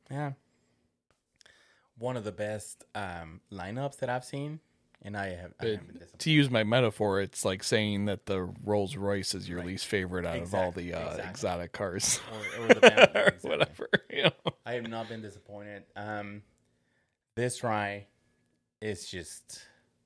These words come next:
Speaker 1: top three. You know, you, it's your top five. It's probably my top three or two, but maybe three because, you know, again, E H Taylor rye and Willet rye are my favorites. Uh, and this is great,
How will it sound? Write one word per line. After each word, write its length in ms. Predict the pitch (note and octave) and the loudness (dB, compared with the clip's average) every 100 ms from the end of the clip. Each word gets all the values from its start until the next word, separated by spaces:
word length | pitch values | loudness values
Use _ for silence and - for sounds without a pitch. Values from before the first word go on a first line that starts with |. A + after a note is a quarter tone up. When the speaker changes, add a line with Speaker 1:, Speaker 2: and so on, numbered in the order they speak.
| _ _ _ _ - | _ _ _ _ -6
Speaker 1:
top 220 | B2 - | -6 -6
three. 320 | A#2 G#2+ F2 | -2 0 -2
You 160 | F2+ G2 | -6 -8
know, 60 | |
you, 260 | F#2+ G2 F#2 | -6 -8 -8
it's 380 | - G#2+ - - | -8 -8 -8 -6
your 140 | G#2+ | -6
top 260 | G2 A2+ G#2+ | -6 -10 -8
five. 320 | - A#2 A#2+ | -4 -4 -2
It's 120 | G#2 - | -6 -6
probably 240 | B2 G#2 | -4 -4
my 160 | F#2 F2+ | -6 -8
top 240 | G2 F2 | -10 -10
three 120 | G2+ F2+ | -10 -12
or 80 | |
two, 340 | - G2 E2 D2+ _ _ _ - | -12 -14 -14 -18 _ _ _ -4
but 120 | C3 | -2
maybe 240 | D#3 C#3+ C#3 | 0 -2 -2
three 260 | G2 F2+ | -4 -4
because, 360 | F2+ F#2 F#2 A#2 | -6 -10 -10 -8
you 60 | |
know, 80 | G#2 | -8
again, 280 | G2 F#2+ G2 | -6 -8 -8
E 160 | A2 G#2+ | -8 -4
H 220 | G2+ - - | -4 -6 -8
Taylor 260 | G2 F#2+ | -6 -6
rye 400 | F2+ F2 F2+ F2+ - | -6 -6 -6 -8 -10
and 180 | F#2+ F#2 | -12 -10
Willet 240 | F#2+ - | -12 -10
rye 280 | F#2 F2+ F2+ | -8 -8 -8
are 100 | F2+ | -10
my 200 | F2+ F2 | -10 -12
favorites. 640 | - F2 E2+ E2 - - - _ _ _ _ _ _ - | -10 -10 -8 -12 -14 -20 -20 _ _ _ _ _ _ -8
Uh, 260 | F#2 F2 - | -6 -6 -6
and 180 | G#2+ A2 | -6 -4
this 200 | B2 B2 | -4 -4
is 180 | G2 - | -8 -6
great, 420 | G2+ F#2 A#2 | -4 -2 -4